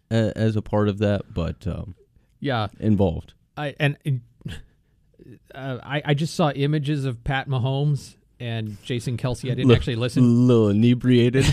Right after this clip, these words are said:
Speaker 1: <laughs>
Speaker 2: It appears that way. Uh, I, you know, I cannot confirm, uh, but it seemed like they'd been partying.
Speaker 1: <laughs>
Speaker 2: Seemed like, you know, Pat Mahomes had ski goggles on, uh, sideways.
Speaker 1: I,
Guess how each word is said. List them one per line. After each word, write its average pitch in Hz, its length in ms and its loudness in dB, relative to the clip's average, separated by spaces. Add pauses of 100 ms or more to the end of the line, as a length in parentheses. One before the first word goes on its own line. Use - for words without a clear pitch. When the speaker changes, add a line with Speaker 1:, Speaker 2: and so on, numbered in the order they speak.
Speaker 1:
<laughs> - 140 -12
Speaker 2:
It 180 840 2
appears 165 760 0
that 185 220 -2
way. 196 480 -6
Uh, - 120 -18
I, 139 560 -8
you 143 160 -8
know, 113 120 -8
I 104 100 -8
cannot 123 460 -6
confirm, 143 800 -6 (500)
uh, 113 280 -6
but 131 160 -6
it 147 100 -8
seemed 208 260 -2
like 185 200 -4
they'd 202 180 -4
been 247 140 -6
partying. 370 640 4 (240)
Speaker 1:
<laughs> - 260 -20
Speaker 2:
Seemed 196 260 -4
like, 170 320 -6
you 151 140 -10
know, 123 80 -10
Pat 175 220 -6
Mahomes 160 360 -2
had 139 180 -2
ski - 340 -6
goggles 147 440 -4
on, 143 460 -4 (120)
uh, 123 460 -10
sideways. 135 580 -4 (400)
Speaker 1:
I, - 1080 0